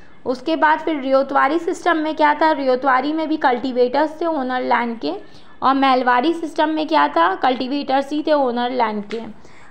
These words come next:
अपने। उसके बाद लैंड रेवेन्यू यहाँ पे कैसे होता था? लैंड रेवेन्यू यहाँ पे होता था इजारेदारी सिस्टम में,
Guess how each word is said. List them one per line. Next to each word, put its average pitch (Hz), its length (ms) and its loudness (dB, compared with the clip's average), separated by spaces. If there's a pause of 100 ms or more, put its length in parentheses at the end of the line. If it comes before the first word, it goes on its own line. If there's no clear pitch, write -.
(120)
अपने। 233 400 -2 (380)
उसके 269 280 -2
बाद 320 220 4
लैंड 302 380 0
रेवेन्यू 330 360 0
यहाँ 311 260 2
पे 320 100 -2
कैसे 302 340 0
होता 247 340 2
था? 233 160 0
लैंड 254 380 2
रेवेन्यू 311 380 0
यहाँ 277 380 0
पे 302 60 -2
होता 262 400 2
था 269 360 4
इजारेदारी 247 720 0
सिस्टम 269 380 -6
में, 285 260 -6